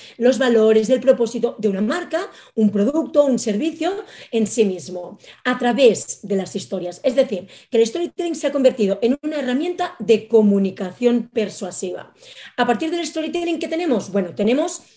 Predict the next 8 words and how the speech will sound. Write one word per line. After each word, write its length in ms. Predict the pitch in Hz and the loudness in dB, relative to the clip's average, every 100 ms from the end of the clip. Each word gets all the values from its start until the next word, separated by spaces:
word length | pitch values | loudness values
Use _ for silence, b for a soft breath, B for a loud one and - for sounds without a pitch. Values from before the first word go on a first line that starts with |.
| _ | _
el 140 | 220 208 | 0 0
story 420 | - 220 220 214 | 2 2 4 4
doing, 320 | 247 226 175 | 4 2 2
que 80 | 214 | -2
es 80 | 208 | -2
el 140 | 254 | -2
siguiente 760 | - 226 185 226 240 240 285 | -2 -4 0 2 4 2 -2
paso 500 | 214 262 262 - 311 | -2 -4 -4 -2 -2